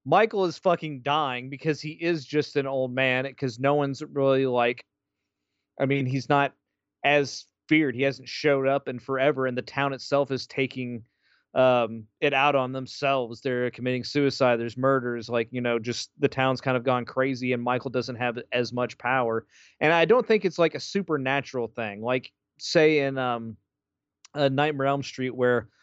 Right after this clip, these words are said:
oh, they're thinking of Freddy again, so he, he was weak before, but now people are starting to dream about him again. Now he's feared. I don't think it's on that level of, like,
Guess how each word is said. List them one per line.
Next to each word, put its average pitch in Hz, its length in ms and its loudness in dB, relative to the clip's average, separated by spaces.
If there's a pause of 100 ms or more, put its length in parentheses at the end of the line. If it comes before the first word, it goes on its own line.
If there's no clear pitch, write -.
(280)
oh, 185 260 6
they're 151 180 2
thinking 170 460 -2
of 151 120 -6
Freddy 151 460 0
again, 131 380 -6
so 131 240 -2
he, 131 520 -4 (260)
he 165 100 2
was 147 200 4
weak 156 240 2
before, 143 360 4
but 135 140 0
now 143 160 2
people 143 300 -4
are 127 60 2
starting 131 260 -4
to 113 80 -14
dream 139 360 -2
about 113 240 0
him 117 160 -4
again. 117 300 -4
Now 123 100 -2
he's 117 140 -4
feared. 127 200 2
I 160 100 4
don't 202 140 4
think 175 160 0
it's 147 120 0
on 131 180 2
that 127 220 0
level 123 320 -2
of, 110 100 -12
like, 117 260 -2